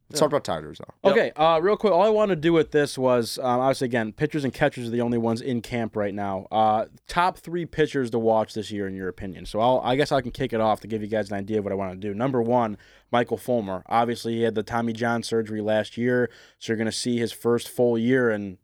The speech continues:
Speaker 3: I guess, two years, however you
Speaker 1: Yeah.
Speaker 3: wanna phrase that. Big year for him just because, one, I don't know if he has any trade value whatsoever anymore. I don't know if he comes out of the gate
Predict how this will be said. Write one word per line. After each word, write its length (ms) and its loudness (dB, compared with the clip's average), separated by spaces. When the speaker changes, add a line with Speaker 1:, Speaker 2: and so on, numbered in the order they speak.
Speaker 3:
I 60 -14
guess, 200 -8
two 180 -8
years, 300 -8
however 180 -4
you 60 0
Speaker 1:
Yeah. 40 0
Speaker 3:
wanna 140 -6
phrase 300 -4
that. 260 0
Big 240 4
year 160 2
for 200 -4
him 220 -2
just 140 -6
because, 300 -4
one, 320 -2
I 100 4
don't 220 0
know 160 0
if 80 -6
he 80 -6
has 240 0
any 240 -4
trade 320 -2
value 340 0
whatsoever 560 0
anymore. 380 0
I 40 2
don't 100 4
know 60 0
if 80 0
he 60 -2
comes 300 -4
out 100 4
of 80 2
the 60 -4
gate 360 -2